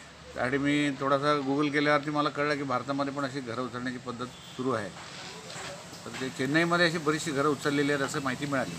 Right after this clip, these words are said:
त्यामुळे तिकडच्या कॉन्ट्रॅक्टरशी संपर्क साधल्यावरती त्यांनी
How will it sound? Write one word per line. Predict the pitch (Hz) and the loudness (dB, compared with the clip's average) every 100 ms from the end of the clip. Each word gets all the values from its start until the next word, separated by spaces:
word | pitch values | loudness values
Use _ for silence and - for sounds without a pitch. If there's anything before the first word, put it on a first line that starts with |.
| - | -10
त्यामुळे | - 120 131 | -8 -8 -8
तिकडच्या | 123 135 135 147 | -6 -6 -2 0
कॉन्ट्रॅक्टरशी | 131 127 139 139 139 | 2 2 -2 -4 -4
संपर्क | 127 120 135 | -4 -2 -2
साधल्यावरती | 123 120 123 131 123 131 107 - - - - - - - - | 0 0 2 2 2 -2 -4 -6 -10 -6 -6 -6 -8 -8 -4
त्यांनी | 110 120 135 143 143 | -2 2 4 4 4